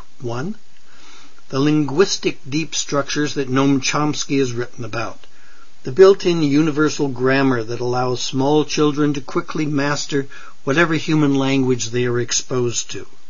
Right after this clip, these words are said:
Two, ordinary musical, artistic, and mathematical sensibilities,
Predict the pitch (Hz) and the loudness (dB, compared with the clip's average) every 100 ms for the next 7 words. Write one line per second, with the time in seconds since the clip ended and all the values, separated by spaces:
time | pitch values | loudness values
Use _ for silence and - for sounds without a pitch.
0 | - - - - - - - - - 226 | -8 -8 -8 -8 -8 -8 -8 -4 0 0
1 | 254 - - - - - - 143 151 147 | 0 -4 -8 -8 -8 -8 2 4 6 6
2 | 147 147 143 135 147 135 143 143 131 127 | 8 8 6 6 4 2 2 2 2 0
3 | - 143 - 151 147 135 135 135 135 139 | 0 0 -2 -2 0 2 0 0 0 0
4 | 139 139 123 - 127 120 127 117 113 101 | 0 -4 -4 -2 -2 -2 -2 -2 -4 -6
5 | 98 - | -8 -8